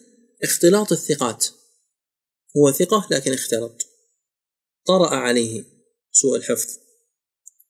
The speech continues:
فهذا ينقسم إلى قسمين: اختلاط يسير وهو ضعف الذاكرة قليلًا، وهو التغير الذي لا يصل إلى فساد العقل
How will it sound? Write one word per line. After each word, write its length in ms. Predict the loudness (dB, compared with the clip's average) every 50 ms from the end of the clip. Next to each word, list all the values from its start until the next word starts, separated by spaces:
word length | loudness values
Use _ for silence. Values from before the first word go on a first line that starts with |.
| _ _ 2
فهذا 200 | 4 4 4 4
ينقسم 340 | 4 2 2 2 4 4 4
إلى 80 | 2
قسمين: 380 | 2 2 0 0 0 0 0 0
اختلاط 460 | 0 2 4 4 4 4 4 4 4
يسير 420 | 4 4 4 4 2 2 0 0 -2 -8 _ _ _ _ _ _ _ 0
وهو 280 | 2 4 6 6 6 6
ضعف 320 | 4 4 2 0 0 -2
الذاكرة 500 | -2 0 2 2 2 2 2 0 -2 -2
قليلًا، 520 | 0 0 2 4 4 4 4 2 0 -4 -8 _ _ _ _ _ _ _ _ _ _ _ _ _ _ _
وهو 220 | -4 2 4 4
التغير 480 | 4 4 2 0 2 4 4 4 4 4
الذي 480 | 4 4 2 2 2 0 -2 -4 -6 -4
لا 180 | -2 0 2 2
يصل 260 | 2 2 2 0 0
إلى 260 | 0 0 2 0 0
فساد 360 | 0 0 0 0 0 0 2 2
العقل 480 | 2 2 0 -2 -2 0 0 0 -2